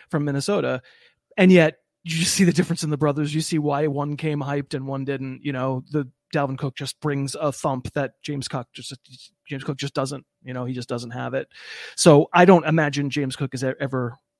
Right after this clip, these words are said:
a traditional one running back. He benefits from being in one of the best offenses in the league, whereas Rachaad White was incredibly hindered by the fact that he was playing behind the worst offensive line probably in the, in football. It was certainly the worst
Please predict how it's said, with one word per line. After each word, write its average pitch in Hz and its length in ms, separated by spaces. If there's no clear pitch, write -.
a 143 100
traditional 120 640
one 127 560
running 131 280
back. 123 320
He 165 220
benefits 143 480
from 160 160
being 165 260
in 170 220
one 170 100
of 170 80
the 170 60
best 170 240
offenses 151 420
in 160 60
the 143 80
league, 151 440
whereas 143 520
Rachaad 143 380
White 156 340
was 170 160
incredibly 185 600
hindered 156 280
by 143 120
the 139 100
fact 143 220
that 139 120
he 151 120
was 135 220
playing 127 320
behind 123 380
the 127 80
worst 127 260
offensive 131 400
line 123 200
probably 139 420
in 139 120
the, 147 140
in 156 120
football. 180 420
It 143 40
was 131 120
certainly 156 300
the 147 80
worst 139 300